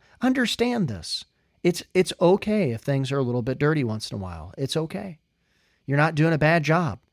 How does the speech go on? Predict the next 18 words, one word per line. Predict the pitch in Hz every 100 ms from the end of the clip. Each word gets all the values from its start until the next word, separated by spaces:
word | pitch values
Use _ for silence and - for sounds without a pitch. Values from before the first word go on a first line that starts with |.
| _ 143
It |
means | 160 170 160
something | 170 165 165
productive | 175 165 170 - 110
was | 113
happening | 120 104 95 90 80
there. | 73 - _ _ _ _ _ _ _ _ _ _ -
See, | 175 202
a | 175
church, | - 247 - - - - _
if | -
we |
go | 147 202
into | 208
a |
church | 202 262 226
building | - 143 127
here, | 117 123